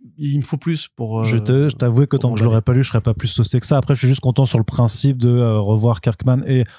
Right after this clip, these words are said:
Speaker 2: Lorenzo De Felici qui reviennent ensemble, tu vois. C'est plus ça
Speaker 1: Ouais,
Speaker 2: qui,
Speaker 1: ouais,
Speaker 2: qui,
Speaker 1: c'est cool,
Speaker 2: qui
Speaker 1: ça.
Speaker 2: fait kiffer. Notamment parce que dans tous les podcasts dont on va en parler, je pourrais faire Lorenzo De Felici.
Speaker 1: Euh, oui, ok.
Speaker 2: Et ça, c'est, c'est la famille, moi, ok.
Speaker 1: J'aimerais bien, par contre, voir le film Oblivion Song parce qu'il y a,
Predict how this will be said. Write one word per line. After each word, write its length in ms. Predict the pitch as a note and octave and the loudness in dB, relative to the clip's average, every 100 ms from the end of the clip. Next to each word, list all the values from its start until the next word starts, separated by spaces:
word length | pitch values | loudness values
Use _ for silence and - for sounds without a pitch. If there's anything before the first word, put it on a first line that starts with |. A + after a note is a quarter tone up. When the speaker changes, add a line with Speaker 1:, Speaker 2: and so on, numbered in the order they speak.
| C3 | -8
Speaker 2:
Lorenzo 520 | C#3 D3+ E3+ D3 D3+ C#3 | -2 0 0 0 0 0
De 120 | C#3+ | 0
Felici 760 | - D3+ D3 B2+ G#2+ - B2 A2 - - | 0 0 2 0 0 0 0 -2 -10 -20
qui 140 | - B2 | -2 0
reviennent 300 | A2+ A2 A#2 | 2 4 2
ensemble, 380 | A#2+ - B2 G#2+ | 2 0 -2 -2
tu 120 | A#2 | -2
vois. 120 | A2+ | -2
C'est 120 | B2 | -2
plus 120 | A2 G#2+ | -4 -2
ça 160 | B2 | 0
Speaker 1:
Ouais, 100 | F#3 | 0
Speaker 2:
qui, 60 | A#2 | 0
Speaker 1:
ouais, 220 | A2 G#2+ | 0 0
Speaker 2:
qui, 40 | C3 | 0
Speaker 1:
c'est 120 | A2 | -2
cool, 140 | G#2+ | -2
Speaker 2:
qui 60 | A#2+ | -2
Speaker 1:
ça. 60 | - | -2
Speaker 2:
fait 60 | |
kiffer. 340 | - A2+ B2 G#2+ | -2 -2 -2 -2
Notamment 360 | A#2+ B2+ B2+ B2+ | 0 2 0 0
parce 160 | A#2 | -2
que 100 | - | 0
dans 200 | C3 A2+ | 0 0
tous 100 | A2 | 0
les 80 | A#2 | -2
podcasts 340 | G#2+ A2+ B2 A#2 | 0 -2 0 2
dont 120 | A2+ | 2
on 40 | |
va 80 | G#2+ | 2
en 80 | G#2+ | 2
parler, 160 | A#2+ | 2
je 80 | A2+ | 0
pourrais 160 | - A2 | 0 -2
faire 180 | A2+ G#2+ | -2 0
Lorenzo 560 | D3 C#3+ E3+ C#3+ F3 | 0 2 0 0 -2
De 140 | C#3 D3 | -2 -2
Felici. 720 | E3+ E3 E3 C#3 B2 G3 C#3 | 0 0 0 0 -2 0 2
Speaker 1:
Euh, 20 | |
oui, 80 | B2+ | 2
ok. 180 | A2+ - C#3+ A#2 G#2 - | 0 -2 -4 -4 -6 -6
Speaker 2:
Et 80 | A2 | -4
ça, 320 | - C#3 B2 | 0 0 0
c'est, 480 | - A#2+ A2 G#2+ G#2 | 0 0 2 2 2
c'est 80 | A#2 | 0
la 80 | G#2+ | 0
famille, 400 | B2 B2+ A#2 G2 | 0 0 0 -2
moi, 200 | G#2 - | -6 -8
ok. 60 | A#2 G#2+ A2 | -8 -6 -2
Speaker 1:
J'aimerais 220 | C3 D#3 | 0 2
bien, 140 | G#3+ | 0
par 120 | F#3+ | -2
contre, 120 | G3 E3 | -2 -2
voir 120 | D3 | 0
le 100 | C3+ | 0
film 320 | B2+ E3+ D#3 | -2 -2 -2
Oblivion 380 | C3+ B2 A#2+ A#2+ | 0 0 -2 -4
Song 260 | - C#3 B2+ | -4 -6 -6
parce 140 | A2 | -8
qu'il 180 | - G#2+ | -6 -4
y 80 | G#2+ | -2
a, 600 | G#2 G#2 G2+ G2+ G#2 | -4 -4 -6 -6 -8